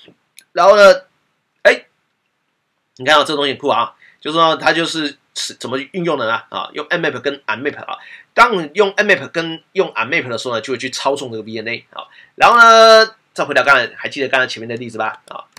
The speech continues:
还记得那个碎石的例子吧？对不对？啊，好，还记得这个，这个程式吧？啊，就是我们去执行那个什么，执行 Hello 这个程式啊。Hello 程式为什么跟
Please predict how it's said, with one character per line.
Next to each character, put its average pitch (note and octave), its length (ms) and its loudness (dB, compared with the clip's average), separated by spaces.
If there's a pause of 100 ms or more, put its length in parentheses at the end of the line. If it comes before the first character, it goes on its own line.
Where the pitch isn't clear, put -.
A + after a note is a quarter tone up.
(140)
还 - 80 -20
记 A2+ 100 -12
得 G#2+ 60 -8
那 A2+ 100 -12
个 - 60 -14
碎 - 280 -10
石 G#2+ 100 -12
的 G#2+ 100 -12
例 A2+ 120 -10
子 G#2 60 -16
吧？ G2 140 -10
对 - 0 -
不 G2+ 80 -14
对？ A#2 80 -4 (800)
啊， - 120 -12 (360)
好， F#3 200 -2
还 F#3 120 0
记 F#3+ 120 2
得 F3+ 40 2
这 F3+ 80 -2
个， F3 200 -2
这 F3 120 -10
个 E3 80 -4
程 C#3+ 120 -4
式 C#3 120 -10
吧？ C#3 280 0
啊， - 120 -10
就 B2 100 -12
是 C#3 80 -4
我 B2 60 -4
们 A2 100 -10
去 C3 400 -6
执 A#2 140 -14
行 G2+ 160 -12
那 A2+ 80 -10
个 A2 80 -8
什 - 40 -16
么， - 80 -16 (200)
执 A#2 100 -16
行 A2 300 -14
Hello C3 280 -4
这 B2 60 -8
个 B2+ 60 -4
程 G#2+ 160 -14
式 - 260 -14
啊。 - 140 -16 (320)
Hello A#3 420 10
程 A#3 160 6
式 A#3 60 -4
为 C4+ 120 4
什 G3+ 160 0
么 F3 140 2
跟 G3 640 10